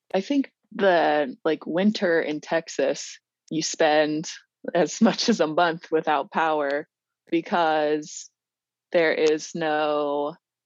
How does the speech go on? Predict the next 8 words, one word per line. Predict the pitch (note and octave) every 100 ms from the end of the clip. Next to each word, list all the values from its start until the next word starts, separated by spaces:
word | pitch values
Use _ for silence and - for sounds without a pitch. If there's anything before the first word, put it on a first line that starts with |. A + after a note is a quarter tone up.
| _ _ -
it's | E3 -
a | D#3+
private | - D3+ D3+ -
company | F#3+ F3+ D#3 C#3+ C#3 C3+ E3+
who | E3+
does | - C#3 C3
your | C#3+
power. | - - B2+ G#2+ D#3+